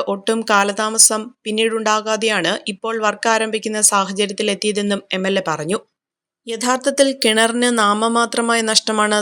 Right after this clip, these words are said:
സംഭവിച്ചിട്ടുള്ളതെന്ന് പൊതുമരാമത്ത് കെട്ടിട വിഭാഗത്തിന്റെ അഭിപ്രായം നിലനിന്നപ്പോഴും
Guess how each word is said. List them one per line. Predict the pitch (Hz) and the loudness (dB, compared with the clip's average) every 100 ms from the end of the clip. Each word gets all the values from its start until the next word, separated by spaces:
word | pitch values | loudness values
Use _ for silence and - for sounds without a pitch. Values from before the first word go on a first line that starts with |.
| 208 | 2
സംഭവിച്ചിട്ടുള്ളതെന്ന് | 196 190 208 214 220 214 208 196 196 190 185 - | 0 -2 -2 -4 -2 -2 -2 -2 0 0 -2 -6
പൊതുമരാമത്ത് | 202 196 214 220 220 220 196 214 | -8 -4 -2 0 0 -2 0 0
കെട്ടിട | 208 190 214 214 | 0 -4 -2 -2
വിഭാഗത്തിന്റെ | 220 196 214 202 208 208 | -2 -4 -4 -4 -2 0
അഭിപ്രായം | 202 190 208 202 202 | 0 0 2 2 2
നിലനിന്നപ്പോഴും | 196 190 196 202 202 202 165 | 0 0 0 -4 -2 0 0